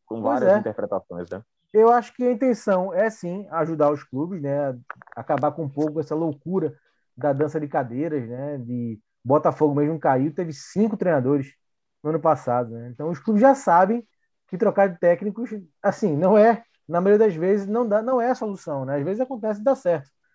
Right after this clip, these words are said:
Speaker 2: mas,
Speaker 1: Sim.
Speaker 2: é, a maioria dos casos não dá certo. A prova dos clubes que caíram trocaram mais vezes de treinador. Então, os próprios clubes já sabem disso, mas acabam insistindo.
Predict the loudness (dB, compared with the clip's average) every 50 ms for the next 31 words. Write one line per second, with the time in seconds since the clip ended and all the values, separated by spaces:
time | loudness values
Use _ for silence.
0 | _ _ _ _ _ -8 -6 -4 -2 -2 -2 -2 -2 -2 -4 -8 _ -14 -10 -8
1 | -6 -6 -6 -4 -4 -4 -4 -4 -6 -10 -10 -4 0 2 2 2 2 -2 -6 -4
2 | -4 -2 -2 -2 -4 -4 -6 -4 -4 -4 -6 -8 _ -18 -18 -16 -16 -16 -16 _
3 | _ -4 -2 -2 -2 -4 -8 -10 -10 -10 -10 -10 -10 -10 -4 0 2 2 2 2
4 | 0 -4 -6 _ _ _ _ _ _ -2 -2 0 2 2 0 0 0 0 -2 -2
5 | -2 -2 -2 -4 -4 -4 -4 -4 -8 -10 -10 -10 -8 -6 -4 -4 -4 -2 -4 -4
6 | -4 -6 -8 -10 _ _ _ _ _ _ -6 -4 -4 -4 -2 -2 -2 -2 -2 -6
7 | -8 -8 -6 -2 -2 -2 -4 -2 0 0 0 0 0 -4 -4 -4 -6 -8 -8 -12
8 | -14 -14 -12 -8 -8 -6 -6 -4 -2 -2 0 0 -2 -6 -6 -10 -10 -4 -2 -2
9 | 0 0 -2